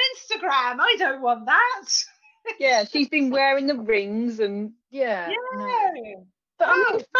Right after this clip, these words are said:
Speaker 2: fancy putting it on social media. What idiots.
Speaker 1: And boasting about it. I mean, I don't, in fairness to her, I don't think she said,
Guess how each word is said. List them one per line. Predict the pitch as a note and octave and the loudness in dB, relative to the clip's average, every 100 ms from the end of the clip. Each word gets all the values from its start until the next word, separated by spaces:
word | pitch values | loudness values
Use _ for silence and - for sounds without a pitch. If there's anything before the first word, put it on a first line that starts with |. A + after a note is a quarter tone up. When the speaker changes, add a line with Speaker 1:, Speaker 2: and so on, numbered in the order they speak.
| C5 | 4
Speaker 2:
fancy | E4+ E4 | 4 -2
putting | - E4 D4+ | 2 2 2
it | D4 | 4
on | C4+ C4+ B3 | 2 2 -2
social | C#4+ C4+ - C4 | 0 0 0 -6
media. | A#3+ A#3+ G#3 F3+ | -2 0 0 -2
What | F3+ B3+ - | -4 -4 -2
idiots. | E4 D#4+ C4+ E3 - _ - _ - | 0 2 2 0 -6 _ -20 _ -4
Speaker 1:
And | F4 D#4+ C4 | -4 -4 4
boasting | G#4+ A#4 A#4 - G4+ G4 D#4+ | 6 6 2 -4 2 4 4
about | F4 C#4+ A#3 G#3 G#3+ | -2 -2 -2 -2 -12
it. | A3+ F#3+ | -14 -8
I | A#3+ | -6
mean, | D#4 | 2
I | F4+ | 2
don't, | F#4+ B4 A#4 | 4 0 0
in | G#4 A4 | -8 -6
fairness | A4+ A#4 G4+ F#4 - | 0 0 0 -6 -12
to | E4 | -12
her, | C#4 C#4 G3+ G3 | -10 -8 -8 -6
I | A3+ | -8
don't | A3 F#4 F#4 D#4+ | -2 0 0 -6
think | F4 D4+ A#3 | -12 -12 -10
she | - C#4+ | -10 -10
said, | B3+ - C4 G3 F#3+ G#3+ G#3 | -10 -10 -8 -8 -10 -10 -16